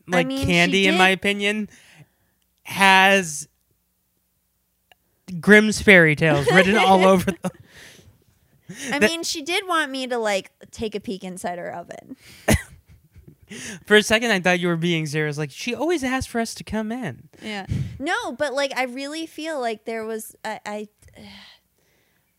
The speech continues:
Speaker 1: like,
Speaker 2: Hold on.
Speaker 1: I
Speaker 2: Was it
Speaker 1: don't
Speaker 2: Bette Midler?
Speaker 1: <laughs> Yeah.
Speaker 2: <laughs> Was it Bette Midler or Sarah Jessica Parker? <laughs>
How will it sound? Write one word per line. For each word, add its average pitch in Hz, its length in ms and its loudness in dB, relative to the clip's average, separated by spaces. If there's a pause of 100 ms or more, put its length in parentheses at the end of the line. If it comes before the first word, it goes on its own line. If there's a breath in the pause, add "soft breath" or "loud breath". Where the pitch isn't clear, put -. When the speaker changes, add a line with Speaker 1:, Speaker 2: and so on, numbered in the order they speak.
(840)
Speaker 1:
like, 220 120 -12
Speaker 2:
Hold 220 140 4
on. 214 120 4
Speaker 1:
I 285 60 0
Speaker 2:
Was 381 140 0
it 226 100 4
Speaker 1:
don't - 60 -6
Speaker 2:
Bette 233 260 6
Midler? 170 500 4
Speaker 1:
<laughs> - 20 -14
Yeah. 214 560 -10
Speaker 2:
<laughs> - 40 -6
Was 180 180 6
it 175 160 2
Bette 233 240 6
Midler 233 340 6
or 180 40 8
Sarah 180 300 6
Jessica 165 380 2
Parker? 147 420 0
<laughs> - 60 -20